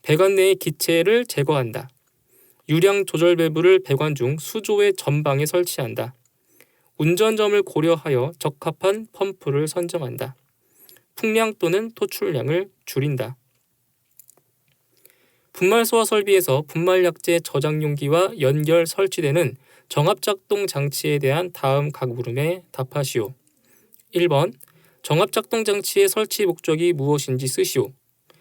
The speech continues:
저장 용기의 내부 압력이 설정 압력이 되었을 때 주 밸브를 개방시키는 장치. 이 번,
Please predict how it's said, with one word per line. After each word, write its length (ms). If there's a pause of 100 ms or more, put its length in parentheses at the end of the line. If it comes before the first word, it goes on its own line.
(480)
저장 300
용기의 360
내부 280
압력이 320
설정 420
압력이 360
되었을 420
때 240 (180)
주 280
밸브를 480
개방시키는 680
장치. 440 (880)
이 140
번, 280